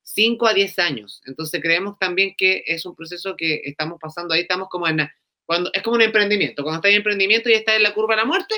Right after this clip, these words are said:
ahí estamos. En esa curvita que no sabemos si nos vamos a pique, si subimos o no. Y creo que hay un, hay un enorme trabajo ahí que realizar.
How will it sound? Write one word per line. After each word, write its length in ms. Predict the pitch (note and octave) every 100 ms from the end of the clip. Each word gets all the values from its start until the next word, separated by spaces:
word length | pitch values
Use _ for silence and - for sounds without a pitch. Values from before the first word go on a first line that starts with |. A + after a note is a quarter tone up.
| G#4
ahí 160 | - A#3+
estamos. 400 | A3+ - G2 F#2+ -
En 120 | G3+
esa 200 | B3 C4+
curvita 400 | C#4+ C4+ D#4 D4+
que 100 | B3
no 100 | G3+
sabemos 280 | G3+ G#3+ A3+
si 80 | G#3
nos 140 | F#3+
vamos 260 | G3 G3+ G#3
a 80 | -
pique, 400 | D4 C#4+ C#4 B3+
si 100 | -
subimos 400 | A3 A#3 A#3+ A3+
o 40 | A3+
no. 180 | F4+ F#4+ _ _ _
Y 80 | -
creo 180 | F3 A3+
que 80 | A3
hay 120 | G#3+
un, 140 | G#3 F3+
hay 180 | F#3+ F#3+
un 60 |
enorme 320 | F#3 G#3 A#3+
trabajo 340 | A3 A3+ A3+ A3+
ahí 200 | A3 A3
que 140 | A3 G#3
realizar. 560 | G3 F#3 F3+ G3 A3+